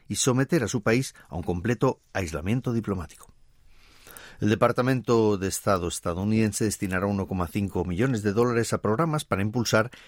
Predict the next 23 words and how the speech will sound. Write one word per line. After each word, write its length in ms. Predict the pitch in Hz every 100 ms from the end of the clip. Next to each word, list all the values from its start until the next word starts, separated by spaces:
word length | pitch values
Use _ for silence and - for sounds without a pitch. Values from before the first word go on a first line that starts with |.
| -
el 100 | 104
libre 240 | 135 160 156
flujo 380 | 113 117 -
de 60 | 120
información 680 | 101 95 92 85 98 104 -
en 160 | 113 92
Corea 260 | 87 80 73
del 180 | 71
Norte. 360 | 95 90 76 62 - _ _ _ - - - -
Entre 160 | 101 107
otros 240 | 104 98
programas 460 | - 107 120 123 -
figura 380 | 95 95 98 92
el 100 | 87
de 80 |
apoyo 340 | 85 - 139 127
a 20 |
la 100 | 101
libertad 420 | 90 85 - 98
de 60 | 82
información, 520 | 76 92 110 123 113
cuyo 240 | - 131
objetivo 560 | 175 - 113 107 107